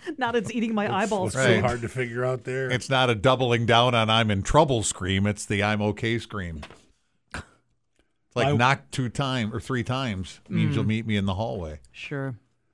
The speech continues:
Speaker 2: My wife and I were fixing up a one hundred twenty-year-old farmhouse.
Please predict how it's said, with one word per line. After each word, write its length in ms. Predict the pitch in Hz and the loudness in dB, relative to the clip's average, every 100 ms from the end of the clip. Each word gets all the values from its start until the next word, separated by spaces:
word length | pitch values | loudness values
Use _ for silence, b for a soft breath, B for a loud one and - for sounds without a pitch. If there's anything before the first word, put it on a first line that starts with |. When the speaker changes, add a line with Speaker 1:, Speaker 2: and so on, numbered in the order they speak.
| _ _ _ _ | _ _ _ _
Speaker 2:
My 140 | - 147 | 2 4
wife 280 | 160 202 - | 6 6 6
and 80 | 180 | 4
I 100 | 190 | 4
were 140 | 165 | 4
fixing 400 | 147 190 - 170 | 2 0 0 0
up 260 | 170 170 - | 2 0 2
a 220 | 147 131 | 2 2
one 220 | 131 160 | 2 4
hundred 300 | 147 170 147 | 4 4 0
twenty-year-old 640 | 127 160 156 151 151 139 131 | 0 0 0 0 4 2 2
farmhouse. 840 | - 160 185 143 117 117 139 - | 2 4 4 4 4 0 -2 -12